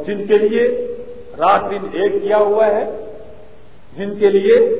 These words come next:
رات دن کا چین و سکون جو ہے وہ تج دیا ہے، یہ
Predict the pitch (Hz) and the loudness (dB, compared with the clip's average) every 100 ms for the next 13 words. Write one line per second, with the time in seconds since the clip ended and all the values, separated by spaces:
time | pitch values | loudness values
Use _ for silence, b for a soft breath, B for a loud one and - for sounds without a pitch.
0 | - - - - 180 185 185 208 208 190 | -4 -8 -6 2 4 4 0 -2 2 0
1 | 185 196 214 202 190 185 180 220 214 208 | 4 4 4 0 -2 -2 2 4 4 2
2 | 185 214 196 208 202 - - - - 220 | 4 4 4 4 2 -2 -6 -6 2 4
3 | 214 233 240 226 - - - - - - | 4 2 4 6 4 2 -2 -8 -12 -16
4 | - - - - - - - - - - | -18 -18 -18 -18 -18 -18 -18 -18 -20 -18
5 | - - - - - - - - - - | -18 -18 -18 -18 -18 -18 -18 -18 -18 -10
6 | 147 | -4